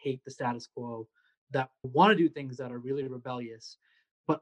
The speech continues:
also can be persuaded to be more ethical. That's always been the way I look at it. So I think that a lot of different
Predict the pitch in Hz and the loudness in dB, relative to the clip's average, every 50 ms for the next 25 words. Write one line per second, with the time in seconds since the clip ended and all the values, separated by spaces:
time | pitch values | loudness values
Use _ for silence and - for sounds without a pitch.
0 | _ - 165 185 190 185 - 196 185 185 - 180 170 165 160 151 - - 131 - | _ 6 8 8 8 8 8 6 4 4 2 -4 -6 -6 -6 -8 -8 -8 -10 -8
1 | - 147 135 151 165 165 139 127 120 - _ - 139 127 143 139 131 123 120 120 | -6 -2 2 4 4 4 4 2 -4 -12 _ -14 -12 -8 -8 -6 -4 -4 -4 -6
2 | 120 113 - _ _ _ _ _ _ _ _ _ _ _ _ - 156 170 185 185 | -8 -14 -16 _ _ _ _ _ _ _ _ _ _ _ _ 6 6 6 6 4
3 | - 156 160 170 170 151 143 135 147 139 135 127 120 127 123 120 117 117 117 - | 0 -2 0 2 2 0 2 0 0 0 0 -2 -4 -4 -6 -6 -8 -10 -12 -12
4 | - - - - - 175 170 156 143 - - - - - _ - - - 151 185 | -16 -18 -16 4 8 10 10 10 10 6 2 -8 -20 -20 _ -8 4 8 8 10
5 | 202 190 185 202 - 147 147 143 147 143 147 170 170 170 160 147 135 131 - 151 | 10 10 8 6 4 2 2 4 6 8 8 8 8 6 4 2 0 -4 -4 -4
6 | 139 - - 156 143 139 131 | -4 -4 -4 -4 -4 -4 -4